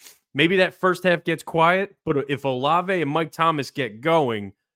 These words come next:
there's gonna be an adjustment somewhere on the Belichick side. Maybe that frees up Kamara in the second half.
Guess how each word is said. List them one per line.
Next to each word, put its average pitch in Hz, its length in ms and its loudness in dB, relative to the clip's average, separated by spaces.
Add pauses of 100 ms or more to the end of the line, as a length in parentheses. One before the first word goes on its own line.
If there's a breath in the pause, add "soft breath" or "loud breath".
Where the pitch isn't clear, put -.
(120)
there's 151 180 4
gonna 165 160 0
be 147 100 0
an 131 100 0
adjustment 127 460 -2
somewhere 117 360 -4
on 107 100 -4
the 98 80 -10
Belichick 104 500 -6
side. 101 280 -8
Maybe 107 220 -10
that 101 140 -10
frees 101 280 -16
up - 80 -14
Kamara 92 320 -12
in 85 40 -18
the 82 60 -20
second 87 360 -14
half. 87 180 -18